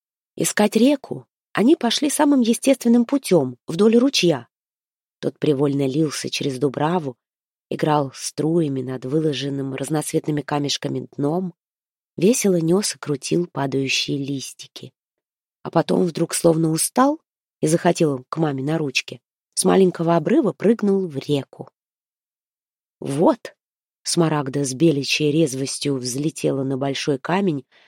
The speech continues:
при впадении ручья в более широкое русло. «Ну-ка, отвечай», обратилась она к Гвидону. «Какая мать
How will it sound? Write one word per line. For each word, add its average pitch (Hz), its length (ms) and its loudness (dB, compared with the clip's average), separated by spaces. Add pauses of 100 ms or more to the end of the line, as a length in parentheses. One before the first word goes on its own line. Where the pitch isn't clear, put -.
(140)
при 156 160 -2
впадении 143 560 -2
ручья 147 420 -2
в 120 80 -10
более 131 320 -4
широкое 147 560 -4
русло. 151 500 -6 (1120)
«Ну-ка, 156 500 0
отвечай», 160 680 -2 (340)
обратилась 147 640 -2
она 147 200 -4
к 113 120 -18
Гвидону. 131 600 -8 (640)
«Какая 247 460 4
мать 160 400 -2